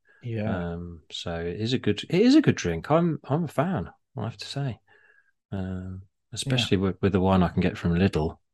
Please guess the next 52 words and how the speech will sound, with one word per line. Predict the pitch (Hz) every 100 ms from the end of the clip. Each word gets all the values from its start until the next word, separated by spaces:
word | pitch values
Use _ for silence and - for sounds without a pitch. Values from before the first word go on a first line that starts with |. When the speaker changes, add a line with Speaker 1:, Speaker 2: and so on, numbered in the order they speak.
| _ _ _ _
Speaker 1:
The | 135
Lidl | 135 131
Speaker 2:
Other | 120
Speaker 1:
one's | 123 117
good, | 131 131
but | 120
Van, | 131 143 147
Vin | 135 151
Mariani, | 147 139 135 131
you | 123 120
can | - 143
actually | 131 - 127
get | 120 101
a, |
uh, | 117 117 120 - 127 120 110
the | 123
new | 123 135 131
version | 117 113 104 113
with | 107
no | 131 120
cocaine | 113 95 90 90 101
in | 104
it, | 92
obviously, | 104 98 - 104
but | 98
they | 107
do | 107 117
have | 107
Speaker 2:
Yeah. | 95
Speaker 1:
the | 104 110
Livian | 110 104
coca | - 107 -
leaves | 104 104 98 _ - - - - - _ -
in | 123 127
there. | 131 - -
Uh, | 131 123 127 131 135
and | 135
that, | 135
we | 143
had | 139 143
that | 143
the | 135
other | 139
day | 139 135
at | 127
the, | 135 -
at | 143
the | 123
Groucho, | 113 117 131 - 131
where | 123
we | 113
do | 120 117 123